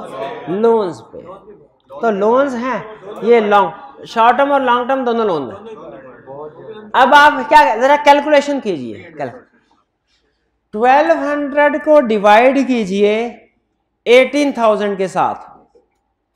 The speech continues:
इन दोनों पे interest होगा ना, लॉन्ग टर्म और शॉर्ट term।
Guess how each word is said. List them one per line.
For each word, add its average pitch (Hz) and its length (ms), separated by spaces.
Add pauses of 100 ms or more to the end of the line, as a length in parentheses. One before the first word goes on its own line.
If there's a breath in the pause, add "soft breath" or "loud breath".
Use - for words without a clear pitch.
(220)
इन 226 160
दोनों 247 280
पे 330 100
interest 277 320
होगा 254 200
ना, 311 100
लॉन्ग 247 260
टर्म 254 100
और 247 80
शॉर्ट 208 240
term। 277 240